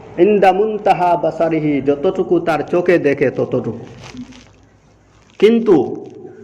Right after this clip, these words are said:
বুরাক নবীজিকে নিয়ে প্রথম পর্যায়ে মসজিদে হরম থেকে মসজিদে আকসা পর্যন্ত গিয়েছে একদম ধীর স্থিরে, ধীর গতিতে, একদম কম গতিতে বুরাক গিয়েছে।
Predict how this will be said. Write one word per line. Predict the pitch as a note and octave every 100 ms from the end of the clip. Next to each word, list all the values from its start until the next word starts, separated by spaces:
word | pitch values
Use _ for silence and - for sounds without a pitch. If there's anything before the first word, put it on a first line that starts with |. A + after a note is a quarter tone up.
| - - B2
বুরাক | C#3+ E3+ G3+ G3 F#3
নবীজিকে | F3 D#3+ F3 F#3 G#3 G3+
নিয়ে | F#3 F3 E3
প্রথম | E3+ F#3 F#3+ A3+ G#3
পর্যায়ে | F#3+ E3 D#3+ D#3 C#3+ A#2 - - - - - C#3+
মসজিদে | E3+ - A3+ A3 G3+
হরম | D#3+ D#3+ E3 G3 G#3+
থেকে | G3+ F3 E3+
মসজিদে | D3+ E3 - F#3 F3
আকসা | D#3 C#3+ - G3+
পর্যন্ত | G3 F#3 D#3+ D#3+ D3 D3+ C#3
গিয়েছে | C3+ C#3 D3 F#3+ G#3+ G#3 - - - - - -
একদম | F#3+ G#3+ E3+ F#3 A3 G#3 F#3 D#3+
ধীর | G3+ A#3 A3+ F#3+
স্থিরে, | - - E3 D#3+ C3+ B2
ধীর | G3+ G#3
গতিতে, | E3+ D3 B2+ A#2+ A#2 -
একদম | F3+ F#3+ F#3 A#3+ A#3+ G#3+
কম | - C4+ B3+
গতিতে | A3 F#3 E3 D#3
বুরাক | C3+ C3 A#2 A#2
গিয়েছে। | A#2 A#2 -